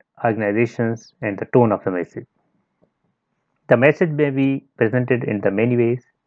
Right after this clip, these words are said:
depending on the subject, purpose, audience, personal style, mood, culture, and the background. Then the media means channel. The media transmission of the message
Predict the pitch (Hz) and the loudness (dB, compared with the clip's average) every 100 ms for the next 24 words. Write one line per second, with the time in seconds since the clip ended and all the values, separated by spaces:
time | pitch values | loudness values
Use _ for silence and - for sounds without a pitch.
0 | _ _ _ _ 120 123 120 113 101 98 | _ _ _ _ 0 4 2 2 -2 -4
1 | 98 92 - 110 123 113 - - 107 - | -6 -4 -2 0 2 2 0 -2 -2 0
2 | 107 - _ _ - 101 98 98 - _ | -4 -4 _ _ 2 2 2 -6 -10 _
3 | _ _ - 110 - 104 98 - 110 104 | _ _ 0 0 0 -8 -8 -6 -2 0
4 | 104 113 - 107 107 104 _ - 98 - | -2 -8 -4 0 0 -2 _ -2 -2 -2
5 | 110 101 95 87 90 87 90 85 _ _ | -4 -4 -6 -4 -4 -2 -6 -8 _ _
6 | _ _ _ - _ _ _ _ _ _ | _ _ _ -20 _ _ _ _ _ _
7 | - _ 127 117 107 110 110 120 - _ | -20 _ 2 4 4 2 2 0 -2 _
8 | _ _ _ _ _ _ _ _ _ _ | _ _ _ _ _ _ _ _ _ _
9 | _ _ _ - 107 113 - 113 107 135 | _ _ _ -4 -4 -4 2 4 4 0
10 | - _ _ _ _ _ - _ _ _ | -6 _ _ _ _ _ -20 _ _ _
11 | _ _ _ _ _ _ _ _ _ _ | _ _ _ _ _ _ _ _ _ _
12 | _ _ _ _ _ _ _ _ _ _ | _ _ _ _ _ _ _ _ _ _
13 | _ _ _ _ _ _ - 123 131 170 | _ _ _ _ _ _ 0 2 6 6
14 | 165 156 143 139 - 147 160 147 127 127 | 6 4 2 -2 -4 -6 -2 0 0 0
15 | 127 120 139 | 0 2 0